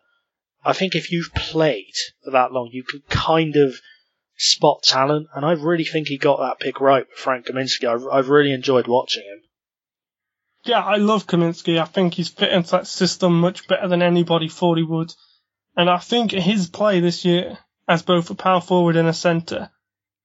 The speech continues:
Speaker 2: may result in Charlotte not paying Al Jefferson in the summer.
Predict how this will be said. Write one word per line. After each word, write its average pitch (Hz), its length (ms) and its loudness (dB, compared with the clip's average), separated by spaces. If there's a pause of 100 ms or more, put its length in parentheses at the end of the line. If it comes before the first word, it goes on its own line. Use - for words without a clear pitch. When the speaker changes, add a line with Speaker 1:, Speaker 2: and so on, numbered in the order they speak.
(240)
Speaker 2:
may 180 360 4
result 170 560 2
in 165 260 2 (220)
Charlotte 175 480 2
not 185 260 2
paying 170 440 0 (380)
Al 175 180 2
Jefferson 175 440 0
in 160 120 0
the 160 60 -2
summer. 185 360 0